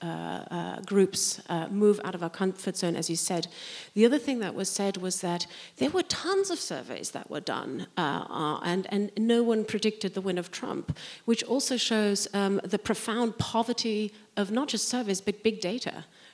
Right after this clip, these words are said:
Profound poverty. And so one of the things that a lot of people at the triple A said was, you know,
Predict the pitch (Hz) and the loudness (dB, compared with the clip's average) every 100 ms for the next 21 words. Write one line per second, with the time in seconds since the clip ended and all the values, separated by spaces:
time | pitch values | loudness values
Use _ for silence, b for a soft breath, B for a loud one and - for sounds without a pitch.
0 | _ 226 - 269 277 254 202 185 185 104 | _ -4 0 2 2 2 0 -2 -2 -2
1 | 190 233 226 247 254 226 226 233 220 208 | 0 0 2 4 4 2 0 -2 0 -2
2 | 190 - 196 202 220 220 220 202 180 175 | -2 -2 -2 0 -2 -2 -8 -8 -10 -10
3 | 180 180 196 202 185 180 170 175 - B | -10 -2 -2 0 -4 -2 -2 0 -4 B
4 | B B B B 220 196 165 170 | B B B B 2 4 2 0